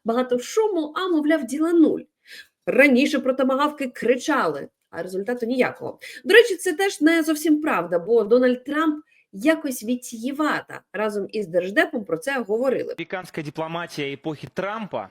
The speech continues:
Speaker 2: э, когда очень много шума, очень много информационных пузырей, которые надуваются, заметьте, через неделю каждый свой. А, потому что буквально два месяца назад мы в каком информационном пузыре жили? В информационном пузыре томагавки под названием, да?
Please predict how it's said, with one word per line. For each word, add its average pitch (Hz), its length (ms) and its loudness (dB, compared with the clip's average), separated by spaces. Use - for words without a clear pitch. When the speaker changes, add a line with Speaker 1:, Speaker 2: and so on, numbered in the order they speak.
Speaker 2:
э, 110 120 -10
когда 143 340 -4
очень 190 240 -4
много 180 220 -4
шума, 175 540 -8
очень 185 280 -4
много 185 260 -4
информационных 170 720 -8
пузырей, 196 460 -4
которые 185 340 -4
надуваются, 180 500 -6
заметьте, 170 560 -6
через 160 220 -8
неделю 185 300 -6
каждый 190 320 -8
свой. 123 360 -10
А, 147 680 -4
потому 151 260 -8
что 160 240 -6
буквально 180 500 -6
два 180 160 -4
месяца 185 240 -8
назад 202 260 -4
мы 208 60 -4
в 190 40 -6
каком 285 240 -8
информационном 240 520 -6
пузыре 202 280 -6
жили? 175 300 -8
В - 40 -12
информационном 220 300 -6
пузыре 202 260 -4
томагавки 202 720 -8
под 139 120 -8
названием, 131 600 -8
да? 214 220 -6